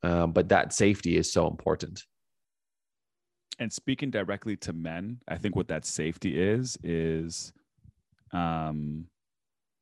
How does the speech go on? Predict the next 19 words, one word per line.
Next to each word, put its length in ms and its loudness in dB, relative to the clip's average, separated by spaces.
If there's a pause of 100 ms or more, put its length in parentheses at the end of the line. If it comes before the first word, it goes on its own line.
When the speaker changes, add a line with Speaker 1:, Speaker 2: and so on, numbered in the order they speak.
(240)
Speaker 2:
you 260 6
not 200 6
manipulating 640 2
what 120 2
I'm 60 0
about 260 -2
to 80 -8
share 400 -2
to 60 -4
you 120 -2
to 60 -4
make 240 -4
me 60 -6
feel 200 -8
like 140 -10
less 200 -8
of 100 -10
a 80 -6
man. 320 -10